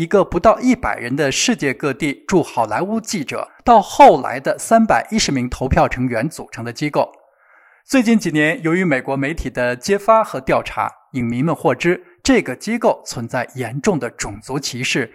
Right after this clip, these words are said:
性骚扰和受贿等恶行，导致诉讼和演员退还讲座等。之后，尽管外国记者协会做了很大努力，增加了少数族裔成员，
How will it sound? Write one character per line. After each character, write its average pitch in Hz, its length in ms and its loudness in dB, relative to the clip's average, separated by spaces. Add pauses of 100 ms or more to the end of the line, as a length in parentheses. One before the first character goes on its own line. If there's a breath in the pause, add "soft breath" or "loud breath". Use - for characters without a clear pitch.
(120)
性 160 320 -2
骚 208 260 2
扰 143 160 -2 (140)
和 120 180 -12
受 190 240 0
贿 175 200 -4
等 110 200 -12
恶 131 120 -4
行， 110 280 -10 (320 loud breath)
导 170 160 2
致 214 260 -4
诉 - 340 -2
讼 - 180 -2
和 127 160 -4
演 117 220 -8
员 117 340 -4
退 143 300 -2
还 120 320 -6
讲 - 200 -10
座 131 200 -4
等。 - 160 -8 (680)
之 254 140 4
后， - 400 2
尽 208 180 0
管 170 260 6
外 208 140 4
国 196 140 -2
记 202 140 -4
者 135 160 -2
协 135 200 -8
会 147 280 -2
做 165 200 0
了 131 80 -2
很 113 320 -8
大 180 200 0
努 117 180 -4
力， 127 240 -6 (140 loud breath)
增 202 200 0
加 208 160 2
了 156 120 -4
少 - 340 -6
数 160 180 -4
族 127 220 -8
裔 143 100 -2
成 127 220 -6
员， 120 240 -2